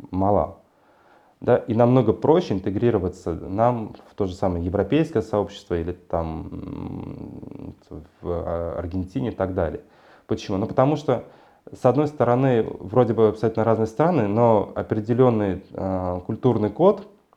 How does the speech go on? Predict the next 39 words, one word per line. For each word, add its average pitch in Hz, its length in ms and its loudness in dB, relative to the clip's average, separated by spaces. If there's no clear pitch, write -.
основанный 104 580 0
на 101 320 2
общей - 400 -2
религии, 98 560 -4
он 135 280 -2
есть, 101 420 -4
и - 20 -4
он 107 120 -2
работает. 101 600 -4
И, 107 60 -6
соответственно, 117 480 0
люди, 113 220 0
которые 101 320 -2
переезжают 107 520 0
примерно 107 380 0
в 85 40 -12
то 98 160 -4
же 92 80 -8
самое, 90 380 -2
там, 92 260 -8
ну, 107 40 -2
если - 160 -6
мы 90 80 -6
говорим 95 200 -4
про - 120 -12
хри-, 95 220 -14
про 98 120 -2
христиан, 87 460 -6
в 95 60 -12
другую 107 280 -2
христианскую 95 460 -8
страну, 117 320 -4
то, - 120 -10
понятное 107 340 -4
дело, 101 120 -2
то, 87 120 -10
что - 160 -10
им 95 80 -6
там 92 240 -6